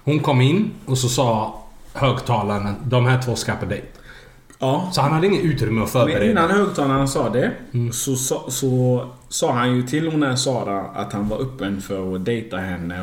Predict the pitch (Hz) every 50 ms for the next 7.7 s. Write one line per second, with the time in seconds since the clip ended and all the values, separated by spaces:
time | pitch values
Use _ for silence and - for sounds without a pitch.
0 | 92 95 95 92 92 90 90 98 101 - - 104 98 90 87 92 90 90 90 92
1 | 92 90 90 95 107 - - - 98 95 98 95 95 - - - - 113 110 113
2 | 117 117 - - 131 127 123 - 127 127 127 127 87 82 - - - 127 127 -
3 | - 135 123 117 120 139 147 107 107 104 101 - - - - - - - - -
4 | - - - - - - - - - - - - - - - 147 135 - - 196
5 | 196 190 196 202 196 190 - - 214 220 220 - - 170 147 - 170 175 170 160
6 | 165 156 151 143 143 147 151 147 131 123 120 127 123 127 123 170 180 170 151 -
7 | - 135 135 135 131 151 160 160 143 127 120 110 110 110